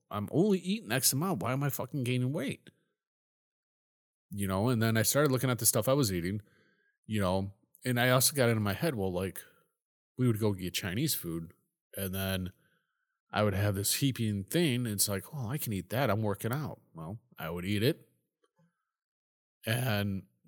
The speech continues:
you know, and I was still having some of those same bad habits. And it was like, that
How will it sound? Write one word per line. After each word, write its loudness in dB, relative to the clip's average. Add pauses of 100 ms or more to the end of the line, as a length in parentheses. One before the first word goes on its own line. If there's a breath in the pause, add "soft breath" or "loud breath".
(120)
you -2
know, 0
and -2
I 0
was 0
still 8
having 4
some 6
of 2
those 4
same 2
bad 0
habits. 0
And -4
it -6
was 0
like, -6 (400)
that 0